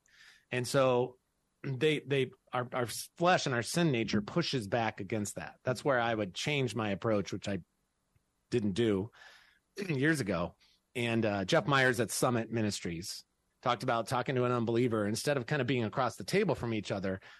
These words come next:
"Hey, let's, let's walk next to each other 'cause we're both looking for truth. So let's go see if we can go find it together."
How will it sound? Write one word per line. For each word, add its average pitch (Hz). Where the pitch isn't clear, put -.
"Hey, 156
let's, 151
let's 151
walk 160
next 135
to 113
each 98
other 101
'cause 139
we're 151
both 156
looking 117
for 104
truth. 90
So 185
let's 180
go 165
see 135
if 110
we 120
can 104
go 95
find 92
it 80
together." 82